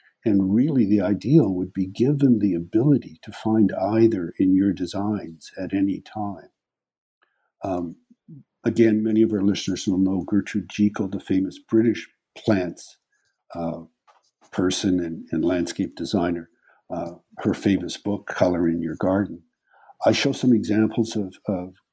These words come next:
of her work. I, I show her own garden colored.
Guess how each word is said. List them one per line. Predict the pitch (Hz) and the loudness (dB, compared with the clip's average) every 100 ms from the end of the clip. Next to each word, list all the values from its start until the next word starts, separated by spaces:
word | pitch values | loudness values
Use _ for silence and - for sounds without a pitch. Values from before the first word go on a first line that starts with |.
| _ - | _ -8
of | 85 - | -6 -4
her | - | -4
work. | 90 101 113 113 - | 0 2 2 2 -6
I, | 101 85 | -6 -6
I | 85 - | -8 0
show | - 95 | 2 4
her | 101 92 | 2 2
own | 104 107 | 4 4
garden | 95 90 95 98 92 - _ | 2 0 0 0 -4 -8 _
colored. | - 98 101 107 | -6 0 2 2